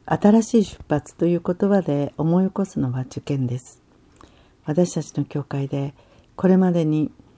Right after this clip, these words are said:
クリスチャンホームの子どもたちのために、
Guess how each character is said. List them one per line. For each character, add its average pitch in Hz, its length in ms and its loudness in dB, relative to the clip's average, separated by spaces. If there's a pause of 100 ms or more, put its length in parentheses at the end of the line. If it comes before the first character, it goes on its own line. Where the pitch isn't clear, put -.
(280)
ク 202 120 4
リ 202 60 8
ス 190 60 -4
チ - 80 4
ャ 226 60 6
ン 220 40 4
ホ 214 160 4
ー - 40 6
ム 208 80 6
の 151 120 2
子 - 140 -6
ど 170 120 2
も 180 120 2
た 147 160 -6
ち 123 380 -8 (200)
の 160 160 0
た 160 180 -6
め 151 140 -2
に、 131 240 -6